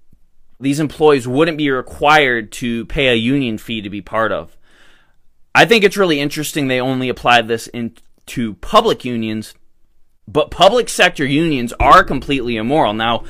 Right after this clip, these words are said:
what I said a second ago, I was talking about private unions. Again, freedom of assembly, freedom of association, that's fine. But in a public sector, you're bargaining against taxpayer dollars.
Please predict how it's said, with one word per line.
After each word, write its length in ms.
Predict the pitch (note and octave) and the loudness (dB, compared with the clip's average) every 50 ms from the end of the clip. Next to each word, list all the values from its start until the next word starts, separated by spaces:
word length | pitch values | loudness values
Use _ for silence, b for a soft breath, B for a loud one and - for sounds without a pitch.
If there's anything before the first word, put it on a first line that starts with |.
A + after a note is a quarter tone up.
| B B B B B | B B B B B
what 160 | A#2+ C#3+ E3 | 2 4 4
I 80 | D#3+ D#3+ | 4 4
said 240 | - G#3 F3+ D#3 C#3+ | 4 4 4 4 2
a 40 | |
second 340 | C#3+ - F3 F3 F3 F#3 D#3+ | 2 2 0 0 0 0 -2
ago, 100 | C#3 C#3 | -2 0
I 80 | C3 B2+ | 0 0
was 100 | B2+ - | 0 0
talking 300 | - E3 C3+ B2 - B2+ | 2 2 2 2 2 -2
about 160 | A#2 F#2+ - | -4 -4 0
private 400 | - F3+ F#3 G3+ G3+ E3 D#3 - | 4 6 8 8 8 6 4 -2
unions. 480 | C3 B2+ B2 A#2+ B2 A#2+ A#2 A#2 A#2+ - | -4 -4 -4 -4 -4 -6 -6 -6 -6 -6
Again, 340 | A#2+ C3 D3+ D3+ B2+ G#2 - - - - - - - - | -2 0 0 0 0 -2 -6 -12 -18 -18 -18 -18 -20 -16
freedom 340 | - - C#3+ D#3+ E3 E3+ E3 | -6 0 0 2 2 2 2
of 140 | D#3+ D3 D#3 | 0 0 -2
assembly, 480 | D3+ - E3+ D3+ D3 D3 C#3 C#3+ C#3 | -4 -2 0 0 0 0 -2 -2 -4
freedom 280 | - - C#3+ D#3 D#3 D#3 | -2 -2 -2 -2 -2 -2
of 140 | D3 C3+ C#3+ | -4 -6 -8
association, 960 | C#3+ - D#3+ C#3+ C#3 - - C3+ B2+ B2+ B2 A#2+ - C3+ B2+ B2+ B2 - b b b b b b | -6 -4 -2 -2 -2 -2 -4 -4 -4 -2 -4 -4 -4 -6 -6 -6 -6 -8 b b b b b b
that's 240 | b A2 A#2 - - | b -2 -2 -2 -2
fine. 380 | - F#3 G3 C#4 C4+ A2+ G2+ - - - - - - - - - - - - - - - - - - | 2 4 4 4 4 2 0 -4 -14 -20 -20 -20 -20 -20 -20 -20 -20 -20 -20 -20 -20 -20 -20 -10 0
But 200 | A2+ C#3+ C3+ D3+ | 2 4 4 4
in 60 | D#3 | 2
a 80 | D3+ | -4
public 380 | D3 - G#3 G#3 A3 G3 - - | 0 4 4 4 4 4 2 0
sector, 680 | - - G3 G3+ G3+ - - C#3+ C3 B2+ C3 B2 - - | 0 2 2 2 2 0 -2 -2 0 0 0 -2 -4 -8
you're 640 | C3 A#2 C3 D3+ F3 F#3 F#3+ F#3+ F#3+ G3 G3 - b b b b | -10 -2 2 4 6 6 6 6 4 2 0 -2 b b b b
bargaining 800 | G#2+ G#2+ C3+ C#3 D#3 F3 F3+ F3 D#3+ C#3+ C3 B2+ B2 A#2+ A2+ - - | 0 6 8 8 10 8 8 4 2 -2 -2 -2 -2 -4 -6 -4 -4
against 420 | B2+ B2+ A#2+ C3 C#3 C3+ - - | -4 -2 0 -2 -2 -2 -4 -2
taxpayer 600 | - D#3 C#3 C3+ - - - - E3 C3+ A#2 G#2+ | 2 4 4 4 2 0 -4 -2 0 0 0 0
dollars. 680 | G2+ G#2+ A2 B2 B2 G#2+ - A2 - - - - - | 0 0 0 2 2 0 -2 -4 -8 -14 -20 -20 -20